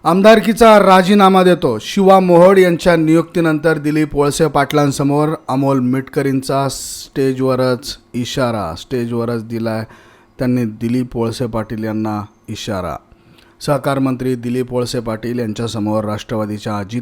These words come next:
पवार गटातील वाद आता चव्हाट्यावर आलाय. आमदार अमोल मिटकरी आणि शिवा मोहोड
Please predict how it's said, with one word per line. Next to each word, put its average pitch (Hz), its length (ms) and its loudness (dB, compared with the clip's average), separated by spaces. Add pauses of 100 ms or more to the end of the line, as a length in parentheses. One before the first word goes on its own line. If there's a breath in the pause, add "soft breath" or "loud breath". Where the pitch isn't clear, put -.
(120)
पवार 110 260 -2
गटातील 107 500 -8
वाद 107 320 -6
आता 104 320 -8 (460 loud breath)
चव्हाट्यावर 98 680 -8
आलाय. 50 360 -12 (880 soft breath)
आमदार 120 460 -4 (160)
अमोल 117 320 -2
मिटकरी 113 600 -6 (100)
आणि 107 260 -12
शिवा 113 420 -8
मोहोड 104 500 -6